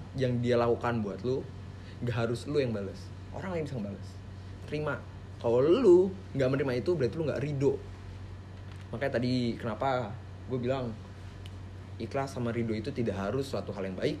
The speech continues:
nggak satu hal yang buruk. Lu ridho menerima, eh, kritikan, lu ridho menerima pujian. Kalau nerima, udah nerima.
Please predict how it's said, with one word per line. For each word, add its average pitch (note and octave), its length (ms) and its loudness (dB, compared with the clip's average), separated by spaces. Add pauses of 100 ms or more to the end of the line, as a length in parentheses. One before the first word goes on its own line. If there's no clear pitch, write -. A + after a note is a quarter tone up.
(260)
nggak F#2 140 -10
satu F#2 160 -8
hal B2+ 120 0
yang C3+ 120 0
buruk. C#3+ 260 -2 (800)
Lu F#3 140 2
ridho D#3+ 480 4
menerima, A2+ 400 0 (1120)
eh, A2 300 0
kritikan, A#2+ 560 -2
lu C#3+ 120 0
ridho A#2 300 2
menerima A#2 300 0
pujian. A2+ 480 -2
Kalau B2+ 120 -4
nerima, B2+ 220 -2
udah A#2 220 -2
nerima. G#2+ 300 -4